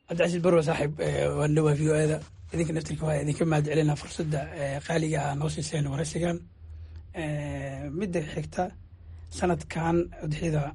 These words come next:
alxamdulillah, si khayr badan ayaan ku soo dhamaatay. Waxaan gaarsiinay, eh, duleedka magaalada Muqdisho ama degmada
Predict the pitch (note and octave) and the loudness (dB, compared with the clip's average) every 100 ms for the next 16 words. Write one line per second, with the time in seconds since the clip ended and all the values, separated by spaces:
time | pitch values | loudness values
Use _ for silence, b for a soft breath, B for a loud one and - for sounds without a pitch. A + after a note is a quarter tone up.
0 | - D3 E3+ D#3+ D#3 D3+ F3 F3+ D#3+ D3+ | -8 -4 0 2 2 2 2 2 4 4
1 | D3 C#3 C3 F3 D#3+ D#3+ D3+ G#3+ - - | 2 0 -2 -2 0 0 -2 -4 -6 -10
2 | - F3 E3 D3+ C#3+ - D3 C#3+ C#3+ D3+ | -2 0 2 2 -2 -4 -4 -4 -4 -8
3 | - C#3+ C#3+ E3 D#3+ D#3+ D#3 D#3 D#3+ D#3 | -6 -4 0 0 0 0 0 0 0 0
4 | D3+ G3 F3+ F#3 - B B B B B | 0 -2 0 -2 -4 B B B B B
5 | - D#3 D#3+ E3+ E3 | 0 2 4 6 6